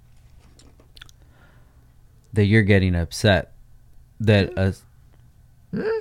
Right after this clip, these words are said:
Speaker 1: Can I finish? Can I finish
Speaker 2: Mm-hmm,
Speaker 1: this
Speaker 2: mm-hmm,
Speaker 1: conversation,
Speaker 2: mm-hmm.
Speaker 1: please? Thank you. You're getting upset that a square bottle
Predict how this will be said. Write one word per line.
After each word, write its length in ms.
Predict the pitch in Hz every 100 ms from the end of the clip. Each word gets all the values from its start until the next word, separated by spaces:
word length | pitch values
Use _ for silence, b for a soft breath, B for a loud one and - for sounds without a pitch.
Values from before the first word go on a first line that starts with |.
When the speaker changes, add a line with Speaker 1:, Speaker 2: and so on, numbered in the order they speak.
| 440 180
Speaker 1:
Can 120 | 262
I 60 | 262
finish? 460 | 302 302 254 - -
Can 120 | - 165
I 80 |
finish 360 | 156 180 180 180
Speaker 2:
Mm-hmm, 120 | 165
Speaker 1:
this 240 | 147 127 120 -
Speaker 2:
mm-hmm, 420 | 143 135 170 120
Speaker 1:
conversation, 640 | 117 147 139 156 143 123 151
Speaker 2:
mm-hmm. 80 | 110
Speaker 1:
please? 320 | 160 156 - _ - _ -
Thank 220 | 127 90
you. 160 | 98 - - - _ - -
You're 140 | - 139
getting 280 | 147 139
upset 540 | 117 - - 127 110 - -
that 300 | 110 104 - - - - _ _ _ _ _ _ -
a 80 |
square 540 | 98 - - 139 143 127
bottle 560 | 104 120 120 104 98